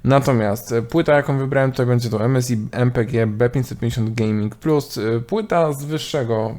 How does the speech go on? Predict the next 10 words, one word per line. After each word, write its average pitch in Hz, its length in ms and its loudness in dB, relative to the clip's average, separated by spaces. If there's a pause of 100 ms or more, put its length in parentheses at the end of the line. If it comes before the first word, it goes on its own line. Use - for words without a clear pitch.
powiedzmy 113 420 -2
to 107 180 0
już, 107 260 -4 (440)
e, 104 180 -4
tego 107 240 -2
pułapu 117 360 2
cenowego, 113 760 2 (300)
jak 110 280 -4
i 104 100 -4
jakościowego. 143 840 -2